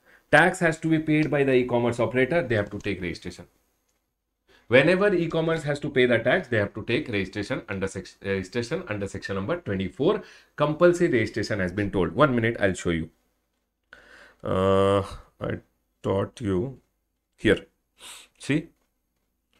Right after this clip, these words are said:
when I taught you here, I told, sir, e-commerce will be liable. So when e-commerce is liable, he has to take registration. Here, sir, I told when supply is not liable to register, e-commerce will be liable.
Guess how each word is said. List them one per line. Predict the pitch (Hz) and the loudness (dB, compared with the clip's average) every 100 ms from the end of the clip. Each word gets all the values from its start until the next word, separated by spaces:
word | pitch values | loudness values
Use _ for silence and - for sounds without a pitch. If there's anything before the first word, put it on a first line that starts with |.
| - | -4
when | 104 107 | 0 2
I | |
taught | 101 123 135 131 | 4 6 6 4
you | 110 | 2
here, | 101 120 98 107 - _ _ - - - | 6 8 8 6 -4 _ _ -20 -8 4
I | 117 | 4
told, | 120 127 123 | 6 4 6
sir, | 131 131 131 117 | 6 6 4 2
e-commerce | 123 127 127 123 | 4 6 6 6
will | 123 117 | 6 6
be | 117 | 8
liable. | 101 98 98 92 - _ _ _ _ _ _ | 8 8 6 4 -2 _ _ _ _ _ _
So | 110 | 4
when | 117 120 | 6 6
e-commerce | 131 135 135 135 143 | 4 4 6 4 4
is | 127 | 6
liable, | 127 131 151 | 8 8 6
he | 127 | 4
has | 123 117 | 2 2
to | 117 | -4
take | 107 101 | -4 0
registration. | 107 98 110 110 104 - _ - - | 0 2 0 0 0 -4 _ -20 -6
Here, | - 135 156 | 6 10 10
sir, | 160 151 | 10 10
I | 143 | 10
told | 139 147 151 | 10 10 10
when | 135 131 | 8 6
supply | 127 135 135 | 4 8 10
is | 147 | 10
not | 131 139 143 | 8 6 10
liable | 143 143 147 | 10 10 8
to | 151 | 6
register, | 143 143 156 156 139 | 6 6 6 6 6
e-commerce | 120 123 131 127 | 4 6 6 6
will | 131 | 4
be | 123 | 6
liable. | 123 120 117 123 | 8 8 6 0